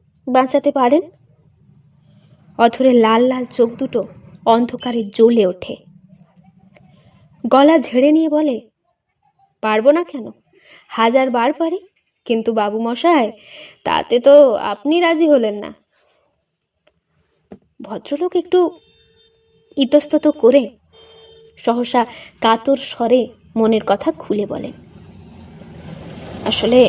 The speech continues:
সেদিন হঠাৎ শুনে মনটা একটু বিচলিত হয়ে গিয়েছিল, তাই চলে গেলাম।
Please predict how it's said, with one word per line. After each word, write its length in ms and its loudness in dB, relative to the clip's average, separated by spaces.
সেদিন 420 2
হঠাৎ 320 0
শুনে 420 0
মনটা 340 2
একটু 200 -2
বিচলিত 480 0
হয়ে 240 4
গিয়েছিল, 440 -6
তাই 200 2
চলে 320 2
গেলাম। 280 -4